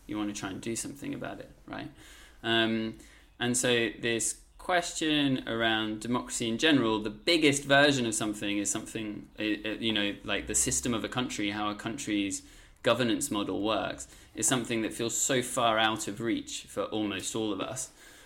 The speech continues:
Um, so the question becomes, if that's your, like, circle of concern, what's your, what's your circle of influence when it comes to that topic? And I think there's a few different levels. I'm less and less, I'd say something that's changed for me personally is that I'm less and less,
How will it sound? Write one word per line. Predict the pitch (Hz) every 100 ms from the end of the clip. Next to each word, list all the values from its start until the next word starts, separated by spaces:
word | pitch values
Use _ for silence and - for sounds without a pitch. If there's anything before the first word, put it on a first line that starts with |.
| -
Um, | - 104 101 107
so | - 117
the | 120
question | 165 151 - 131
becomes, | 120 - 110 110
if | 117
that's | - 143 139
your, | 151
like, | 123 107 -
circle | - 120 - 117
of | -
concern, | 117 110 - 135 110 104 104 120 - - - -
what's | - 120 -
your, | 131 117 104 101 -
what's | 120 127 -
your | 143
circle | 139 120 113 110
of | 101
influence | 120 117 110 98 90 - - -
when | 107 101
it | -
comes | 113 101 98 -
to | 107
that | 98 95 92 - -
topic? | - - - - - 147
And | 120
I | 135
think | 180 156
there's | 127 120
a | 113
few | - 131
different | 120 117 113 113
levels. | 110 98 95 95 - - - -
I'm | 143 156
less | 180 185
and | 185 175
less, | 160 170 165
I'd | 170
say | - 160
something | 170 156 190
that's | 165 156
changed | - 147 147 151 151 147 -
for | - 135
me | 139 143
personally | 143 139 139 151 156
is | 156 135
that |
I'm | 117 123
less | 139 139 156
and | 147
less, | 135 123 127 -